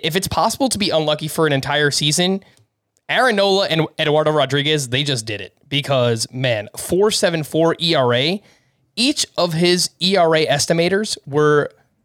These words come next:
three point, I think three point six five or lower. Um, so he was, he was awesome. Um,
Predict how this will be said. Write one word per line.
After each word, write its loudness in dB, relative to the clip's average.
three 0
point, 0
I 0
think -8
three 0
point 0
six 0
five 0
or -2
lower. -8
Um, -2
so 0
he 0
was, -2
he -2
was 0
awesome. -2
Um, -2